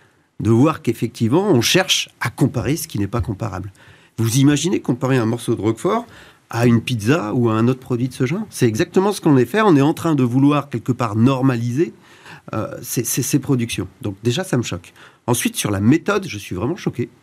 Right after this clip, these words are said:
pour être clair avec vous, parce qu'on va comparer cent grammes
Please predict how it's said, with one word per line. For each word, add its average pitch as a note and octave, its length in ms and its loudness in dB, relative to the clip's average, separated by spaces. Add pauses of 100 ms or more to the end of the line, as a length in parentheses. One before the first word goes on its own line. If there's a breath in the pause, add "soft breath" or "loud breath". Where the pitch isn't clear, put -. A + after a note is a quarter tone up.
(200)
pour E2+ 120 -12
être F2+ 80 -12
clair G2 160 -10
avec F2+ 200 -8
vous, C#4+ 160 -8 (340 loud breath)
parce B2 120 -2
qu'on D3+ 160 4
va D#3 120 4
comparer D3+ 460 0
cent F3+ 340 0
grammes C3 360 0